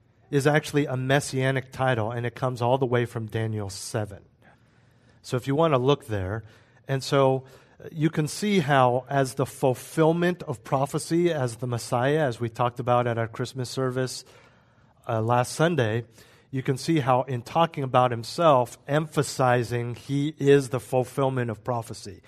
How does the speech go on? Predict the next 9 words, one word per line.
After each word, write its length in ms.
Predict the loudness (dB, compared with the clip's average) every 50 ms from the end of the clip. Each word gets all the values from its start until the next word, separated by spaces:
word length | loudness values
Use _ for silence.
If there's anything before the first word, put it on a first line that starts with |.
| -20 -20 _
He 220 | _ -4 0 0 0
is 160 | 0 0 -4
the 100 | -8 -8
one. 260 | -8 -8 -10 -10 -14 -20 _ _ _ _ _ _ _ _ _ _ _ _ _ _ _ _ _ _ _ _ _ _ _
So 140 | _ -4 -4
in 100 | -4 4
Daniel 320 | 4 4 6 6 4 2
chapter 380 | 0 2 0 0 0 0 -2 -4
seven, 560 | -4 0 4 4 4 4 2 0 -4 -4 -8